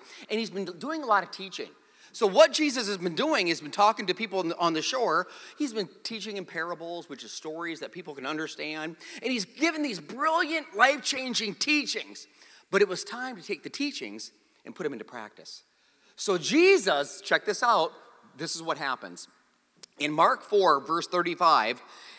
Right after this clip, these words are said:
after he was done with these parable teachings, it says, "As evening came, Jesus says to the disciples, 'Let's cross to the other side. Let's cross to the other side of the lake.'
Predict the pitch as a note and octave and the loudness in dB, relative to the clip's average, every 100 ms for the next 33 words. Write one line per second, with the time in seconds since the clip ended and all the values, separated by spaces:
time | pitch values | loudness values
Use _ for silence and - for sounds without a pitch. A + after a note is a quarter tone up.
0 | - - D#3+ F#3+ C4+ B3 G#3+ D3+ G3+ A3 | -12 6 6 8 2 2 0 4 2 2
1 | E3+ D3+ - G3 F#3+ F3 D3 G#3 - A#2+ | -2 -4 -6 -2 -2 -2 -4 -8 -6 -8
2 | A2+ D#3+ - F3+ F#3+ D#3+ - C4+ C#4+ A#3 | -6 -4 0 2 2 -4 -2 -2 0 0
3 | D#3 E3+ B2+ C3 C#3 C#3+ - - D#3 D3+ | 0 0 0 0 -4 -8 -16 -14 -6 0
4 | C#4+ F4 D4 D#4+ - B3+ B3 C4 G#3+ F#3+ | 2 2 2 2 4 6 6 4 2 4
5 | F3+ G3 F#3+ D3+ B2+ C#3+ - - - _ | 8 8 8 4 0 0 -4 -12 -20 _
6 | _ _ _ _ C#3+ A3 - - A3 G3 | _ _ _ _ 2 2 2 4 6 6
7 | - D#3+ D#3+ C3+ C3 D3 A2+ F#2 - _ | 2 -4 -2 0 0 0 0 -4 -12 _
8 | _ _ _ _ _ _ _ _ - - | _ _ _ _ _ _ _ _ -20 -20
9 | - G3 C4 - D4 D4+ D4+ C#4+ B3 A#3 | 2 8 8 8 10 12 12 8 0 6
10 | B3 B3+ A#3+ A3+ G#3+ G#3+ G3 F#3 G3 F3 | 8 8 6 8 10 8 4 6 6 6
11 | A#2+ | 2